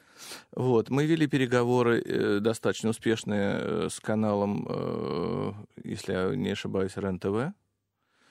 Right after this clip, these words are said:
Вот, и, в общем, так как-то в черне, э, дог-, договорились. И, э, возникло, э, соответственно, и, э,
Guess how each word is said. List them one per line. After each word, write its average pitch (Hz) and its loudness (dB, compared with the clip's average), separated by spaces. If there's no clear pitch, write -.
Вот, 120 4
и, 113 2
в 139 6
общем, 180 2
так 170 0
как-то 156 -2
в - -14
черне, 160 2
э, 127 4
дог-, 123 0
договорились. 123 2
И, 185 4
э, 123 6
возникло, 139 4
э, - 2
соответственно, 131 2
и, 92 0
э, 120 -8